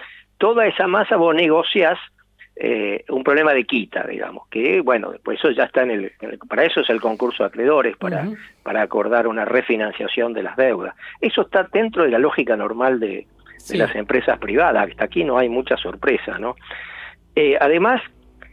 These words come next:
Speaker 1: en ese proceso ellos le venden una parte más a Glencore,
Speaker 2: Sí,
Speaker 1: que eran
Speaker 2: el
Speaker 1: sus socios, pero ya eran
Speaker 2: dieciséis por ciento.
Speaker 1: socios,
Speaker 2: Dieciséis.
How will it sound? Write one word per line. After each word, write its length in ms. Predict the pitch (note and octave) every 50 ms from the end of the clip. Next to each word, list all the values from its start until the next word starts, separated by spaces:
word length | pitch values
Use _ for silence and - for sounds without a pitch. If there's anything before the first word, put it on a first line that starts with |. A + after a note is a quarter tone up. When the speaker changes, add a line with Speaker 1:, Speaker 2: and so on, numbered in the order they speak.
| - - - _ - _ _ _ _ _
Speaker 1:
en 160 | - C#3 C#3
ese 240 | D3+ E3+ - - F#3+
proceso 560 | G3 G#3+ G#3 - - G3 F#3+ - - G#3+ G3+
ellos 280 | G3+ D#3 D3 D#3+ D#3 C#3
le 120 | C#3+ D3
venden 360 | D3 F#3+ G3 F3 D#3 C#3 B2+ B2+
una 140 | B2+ B2
parte 320 | A#2 - C#3+ C#3+ - - C#3
más 180 | D3 D#3 B2+
a 60 | C#3 B2
Glencore, 540 | B2+ E3 F3 C#3 C3 B2+ - C3+ C#3+ E3 F3+ -
Speaker 2:
Sí, 280 | - - E3+ D#3 C#3+
Speaker 1:
que 60 | C3
eran 180 | G#2 A2 G#2 G2
Speaker 2:
el 100 | D#3+ D#3+
Speaker 1:
sus 120 | - D#3
socios, 260 | - A3+ - - G#3 G3
pero 160 | - B2 -
ya 80 | E3+ G3+
eran 140 | G3+ G3 E3
Speaker 2:
dieciséis 60 | D3+
por 100 | G3+ F#3+
ciento. 200 | - - D#3+ -
Speaker 1:
socios, 0 | - - - - -
Speaker 2:
Dieciséis. 160 | - D3+ C#3+